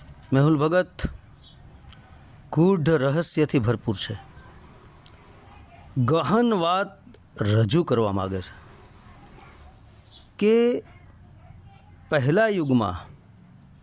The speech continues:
મેઘધારુ કહે છે, પ્રહલાદ રાયે આત્મજાગરણ માટે અભિયાન આદર્યું, જેમાં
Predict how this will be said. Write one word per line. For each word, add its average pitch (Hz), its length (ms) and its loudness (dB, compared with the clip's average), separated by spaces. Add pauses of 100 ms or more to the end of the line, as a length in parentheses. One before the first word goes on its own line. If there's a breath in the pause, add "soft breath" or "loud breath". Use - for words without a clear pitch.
(560)
મેઘધારુ 127 580 0
કહે 127 260 0
છે, 180 240 -2 (1700)
પ્રહલાદ 156 460 2
રાયે 123 440 -2 (2000)
આત્મજાગરણ 160 1040 0
માટે 101 300 -4 (1200)
અભિયાન 123 500 0
આદર્યું, 101 460 -6 (1500)
જેમાં 202 560 0